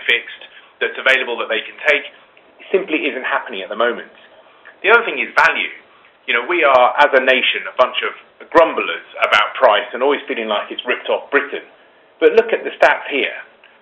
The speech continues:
Um, you know, the cost, the average price of broadband has fallen by forty-eight percent over the last eight years. That is not understood and not known by your customers.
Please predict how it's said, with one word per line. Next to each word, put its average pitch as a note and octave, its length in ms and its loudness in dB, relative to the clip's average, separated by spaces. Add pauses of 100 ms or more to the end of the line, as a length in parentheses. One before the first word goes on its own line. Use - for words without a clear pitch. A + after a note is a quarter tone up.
Um, A#2+ 320 4
you D3 80 -4
know, B2+ 160 0
the - 80 -6
cost, - 320 4 (160)
the D#3 80 2
average - 320 2
price D#3 240 2
of - 160 -6
broadband E3 320 2
has - 160 -10
fallen F#3 160 4
by D3+ 240 4
forty-eight F3 480 -2
percent D3+ 480 -8
over G2+ 160 -6
the A2 80 0
last A#2 240 0
eight G#2 160 -2
years. G2+ 320 -8 (560)
That F3+ 240 2
is D#3 80 -12 (320)
not F3 240 4
understood C3+ 640 -2
and B2 160 -4
not C3+ 160 0
known A#2 320 0
by A2+ 240 4
your C#3 240 2
customers. F#2 560 -10